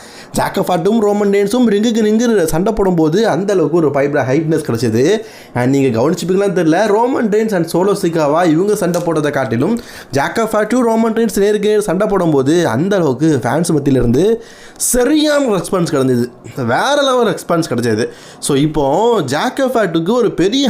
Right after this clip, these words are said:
ஹைப்பு கொடுத்து WrestleMania-ல ரோமன் ரெயின்ஸ்க்கு against-ஆ ஒரு மேட்ச் விளையாட வைக்கலாம் அப்படிங்கிற மாதிரி நமக்கு ஒரு ரூமர் கிடைச்சிருக்குது. Actually இது அஃபிஷியல் நியூஸ் இல்ல, ஒவ்வொரு நாளும் ரூமர் செய்திகள் வந்துகிட்டே இருக்கும். அதை நம்ம கேட்டு எக்ஸைட்மெண்ட் ஆகணும்னு.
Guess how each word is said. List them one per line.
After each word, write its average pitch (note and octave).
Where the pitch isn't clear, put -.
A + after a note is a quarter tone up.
ஹைப்பு G#3+
கொடுத்து D#3+
WrestleMania-ல F#3+
ரோமன் A#3
ரெயின்ஸ்க்கு A#3+
against-ஆ A#3
ஒரு B3+
மேட்ச் A3
விளையாட G#3+
வைக்கலாம் A3+
அப்படிங்கிற G3+
மாதிரி F3+
நமக்கு F#3
ஒரு B2
ரூமர் C#4+
கிடைச்சிருக்குது. B2+
Actually G3+
இது B3
அஃபிஷியல் F#3+
நியூஸ் F3
இல்ல, D3+
ஒவ்வொரு F#3+
நாளும் G3
ரூமர் C4
செய்திகள் E3+
வந்துகிட்டே F3+
இருக்கும். F3+
அதை G#3+
நம்ம E3
கேட்டு C3+
எக்ஸைட்மெண்ட் E3
ஆகணும்னு. C3